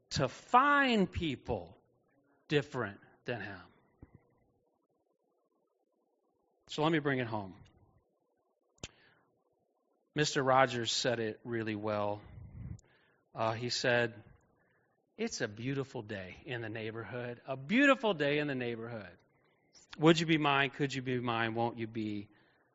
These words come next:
my neighbor?" And you know, people are dying from isolation and loneliness. Can I call out a few people that we don't always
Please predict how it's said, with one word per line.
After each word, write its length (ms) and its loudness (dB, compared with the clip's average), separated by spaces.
my 140 -4
neighbor?" 480 -2
And 160 -4
you 80 0
know, 160 2
people 340 -2
are 80 2
dying 540 0
from 120 -4
isolation 840 -2
and 100 -4
loneliness. 680 -2
Can 180 8
I 100 6
call 340 2
out 180 2
a 60 0
few 220 -8
people 420 -4
that 120 -4
we 140 -6
don't 260 -2
always 680 -4